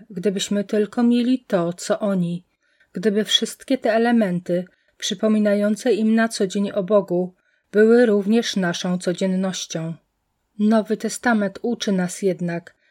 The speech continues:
że tak samo wyglądać może nasza codzienność.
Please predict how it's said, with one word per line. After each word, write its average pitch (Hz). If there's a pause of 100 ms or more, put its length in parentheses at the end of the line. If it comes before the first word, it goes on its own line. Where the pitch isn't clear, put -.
(100)
że 208
tak 214
samo 220
wyglądać 208
może 190
nasza 196
codzienność. 160